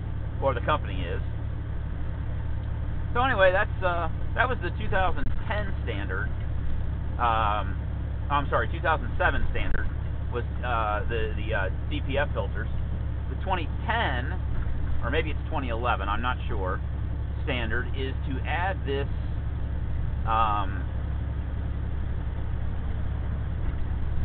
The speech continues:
uh, D E F, uh, diesel exhaust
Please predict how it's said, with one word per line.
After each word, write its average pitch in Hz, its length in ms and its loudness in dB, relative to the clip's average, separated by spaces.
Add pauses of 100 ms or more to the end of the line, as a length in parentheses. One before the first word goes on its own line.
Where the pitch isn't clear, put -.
(440)
uh, 113 340 2 (420)
D 180 60 0
E 190 520 -2
F, 120 220 2 (1500)
uh, 110 300 4 (160)
diesel - 520 0
exhaust 143 440 2